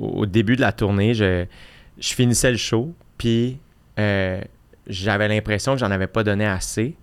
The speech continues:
Fait qu'après la fin du show, c'était pas tant un rappel, mais je revenais, puis c'est comme si je continuais à jaser un peu avec le monde, puis blablabla, puis je faisais des jokes, puis à un moment donné, je suis comme, « Ok, bye, bye, bye. »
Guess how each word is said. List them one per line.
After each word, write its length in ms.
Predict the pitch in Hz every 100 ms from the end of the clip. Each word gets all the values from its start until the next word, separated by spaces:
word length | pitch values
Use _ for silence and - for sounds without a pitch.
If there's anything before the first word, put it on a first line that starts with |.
| - - - - -
Fait 280 | - 107 107 - - -
qu'après 760 | 110 113 - 120 120 123 127 - -
la 220 | - 110 95
fin 220 | - 113
du 100 | 101
show, 420 | - 110 110 135 - -
c'était 180 | - -
pas 140 | - 151
tant 100 | 180
un 100 | 175
rappel, 300 | 113 131 147
mais 100 | 127
je 80 | 113
revenais, 340 | 107 104 120
puis 80 | -
c'est 60 |
comme 120 | 139 127
si 140 | 120
je 80 | -
continuais 360 | 117 107 120 123
à 80 |
jaser 240 | 110 107 113
un 60 |
peu 100 | 110
avec 140 | 117 107
le 80 | 104
monde, 280 | 110 117
puis 80 | 104
blablabla, 380 | 95 98 98 107
puis 80 | -
je 60 | 104
faisais 160 | 104
des 60 | 92
jokes, 180 | 107 107
puis 60 |
à 20 |
un 20 | 98
moment 80 | 98
donné, 80 |
je 100 | 98
suis 20 | 95 - - -
comme, « 80 | 113 131
Ok, 20 |
bye, 160 | 107 110
bye, 140 | 98
bye. » 120 | 98